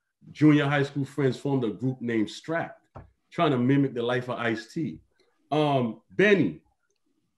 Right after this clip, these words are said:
as an entertainer, is the onus, is the music and that content, is that, is,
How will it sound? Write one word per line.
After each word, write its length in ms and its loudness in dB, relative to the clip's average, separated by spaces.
as 160 2
an 120 0
entertainer, 880 0
is 200 2
the 220 -2
onus, 760 2
is 260 4
the 120 2
music 920 2
and 160 2
that 220 -2
content, 760 -4
is 240 -4
that, 360 -4
is, 160 -4